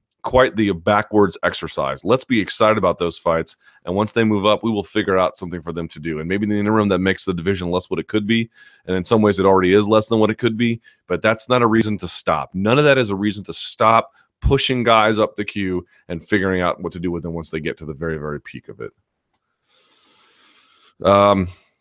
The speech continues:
R D A will be less effective as a fighter now that he's parted ways with King's M M A. Probably true, but we'll see. It's strange that Mark Hunt wasn't bitching this much when Bigfoot and Frank Mir tested positive after he fought them.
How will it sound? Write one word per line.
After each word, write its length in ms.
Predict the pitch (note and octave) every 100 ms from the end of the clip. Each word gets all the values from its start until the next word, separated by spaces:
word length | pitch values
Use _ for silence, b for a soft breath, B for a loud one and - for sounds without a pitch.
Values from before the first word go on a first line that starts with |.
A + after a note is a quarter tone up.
| _ _ _ - _
R 120 | A2+ C#3+
D 180 | C#3+
A 40 | C3+
will 80 | A#2
be 100 | A2+
less 320 | G#2 A#2+ -
effective 380 | G#2+ B2 A#2+ G#2+
as 120 | F#2+
a 40 |
fighter 320 | - A#2 G#2+
now 160 | G#2 G2
that 100 | F#2+
he's 160 | F#2+ F2+
parted 380 | - G#2+ G2
ways 240 | F2+ F#2+ E2+
with 140 | D#2+
King's 400 | - G2+ F2+ E2+
M 160 | - F2
M 160 | E2+
A. 220 | D#2+ C#2 C2 _ _ _ _
Probably 340 | A#2+ B2+ A#2+
true, 220 | A2 A2+ A2
but 120 | G2
we'll 140 | F2+
see. 340 | F2 D#2+ C2 B1+ _ _ _ _ _ _ _ _ _ _ _ _ - B B B B
It's 160 | A#2 -
strange 320 | - D3 C#3+
that 100 | B2
Mark 240 | A#2+ B2 -
Hunt 240 | B2 F2+
wasn't 320 | A2 A#2 G#2
bitching 240 | A#2 A#2 G#2+
this 120 | G2+
much 280 | G#2+ G#2 -
when 180 | F#2+
Bigfoot 460 | D#2 G#2 - A2+ F2+
and 100 | F#2
Frank 260 | - G#2 F2
Mir 200 | G2+ F#2+
tested 340 | F#2+ - C#2+
positive 400 | G2+ F2 E2+ E2
after 300 | D2 F2 -
he 100 | E2+
fought 400 | - - E2+ A1
them. 300 | C#2+ B1